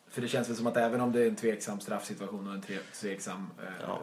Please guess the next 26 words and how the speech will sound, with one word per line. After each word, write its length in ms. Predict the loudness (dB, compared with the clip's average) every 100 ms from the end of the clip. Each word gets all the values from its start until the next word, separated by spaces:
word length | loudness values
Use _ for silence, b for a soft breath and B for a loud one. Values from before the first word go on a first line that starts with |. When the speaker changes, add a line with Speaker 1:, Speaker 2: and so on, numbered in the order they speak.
| -4
Speaker 2:
det 60 | -4
Speaker 1:
målsituation 520 | -4 -6 -6 -6 -6
för 80 | -2
Bournemouth, 420 | 0 0 -2 -6
så 220 | -8 0
är 40 | 0
det 60 |
väl 120 | 0 -2
ändå 200 | -2 -2
en 80 |
match 200 | -2 -6 -8
man 120 | -8
ska 120 | -8
ha, 240 | -6 -6 -2
Speaker 2:
Exakt. 640 | -2 -2 -4 -6 -8 -10 -8
Speaker 1:
eh, 60 | -8
i 40 |
sin 200 | -8 -6
Speaker 2:
Mm. 120 | -6 0
Speaker 1:
hela 240 | 0 2
hand. 240 | -2 -4 -6
Speaker 2:
Det 60 | -8
ska 200 | 0 2
vara 120 | 4
en 60 | 2
Speaker 1:
Alla 100 | 0